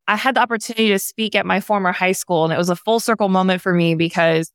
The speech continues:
the teachers that are there, it's a small school. They're still the same teachers that knew me, right? So, like, it was very much difficult for me, but also very healing. But it was afterwards, one of the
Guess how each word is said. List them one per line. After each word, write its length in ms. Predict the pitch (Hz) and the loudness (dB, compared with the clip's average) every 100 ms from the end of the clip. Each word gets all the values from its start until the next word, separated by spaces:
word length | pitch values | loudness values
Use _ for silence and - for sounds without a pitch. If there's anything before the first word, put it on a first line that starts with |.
| _ _ _ _ _ | _ _ _ _ _
the 180 | 185 202 | -4 -4
teachers 400 | - 277 269 214 | 0 -2 0 2
that 100 | 208 | 2
are 80 | 180 | 2
there, 340 | 196 190 175 | 2 4 2
it's 160 | - 196 | 0 -4
a 40 | |
small 260 | 208 233 214 | -4 0 0
school. 260 | - 233 180 | 0 0 2
They're 120 | 185 | 0
still 200 | - 226 | 0 -2
the 100 | 196 | -2
same 220 | - 190 | -2 -2
teachers 380 | 185 214 190 180 | -2 -4 -2 0
that 140 | 185 180 | 0 0
knew 180 | 202 | 0
me, 260 | 180 139 160 | 0 -2 -2
right? 380 | - 185 202 - | 0 2 2 0
So, 140 | 214 | 2
like, 200 | 202 190 | 2 2
it 60 | 208 | 0
was 180 | 202 170 | 0 0
very 260 | 220 247 | 2 2
much 340 | 233 202 196 - _ _ _ 190 | 2 2 0 -12 _ _ _ -4
difficult 560 | 190 208 302 320 339 - | -2 0 -2 0 -2 0
for 120 | 320 | -2
me, 160 | 392 415 | 0 0
but 100 | 214 | 2
also 240 | 185 208 | 0 0
very 180 | 185 175 | 0 0
healing. 460 | 170 196 196 226 240 | 0 0 2 4 4
But 140 | 208 - | 2 0
it 140 | 170 | 0
was 140 | 208 208 208 | 0 0 0
afterwards, 560 | 262 285 254 214 196 | 0 2 2 2 0
one 100 | 208 | 0
of 60 | |
the 60 | 208 | 0